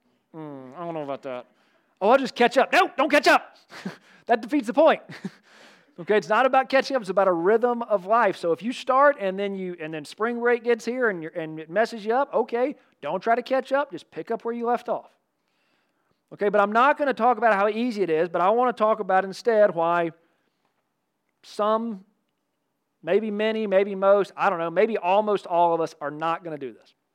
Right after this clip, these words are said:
Let's just get real and just talk about why we're not gonna do it. Um,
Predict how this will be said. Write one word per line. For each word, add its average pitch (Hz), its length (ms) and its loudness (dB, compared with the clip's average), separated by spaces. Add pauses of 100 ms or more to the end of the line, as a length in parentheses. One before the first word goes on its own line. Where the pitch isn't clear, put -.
(480)
Let's 190 180 -4
just 202 120 -10
get 196 160 -2
real 143 400 -4
and 143 100 -14
just 151 140 -8
talk 165 140 -2
about 156 180 -2
why 156 120 0
we're 147 100 -2
not 147 260 -4
gonna 151 140 -10
do 120 160 -14
it. - 1040 -20
Um, 131 420 -4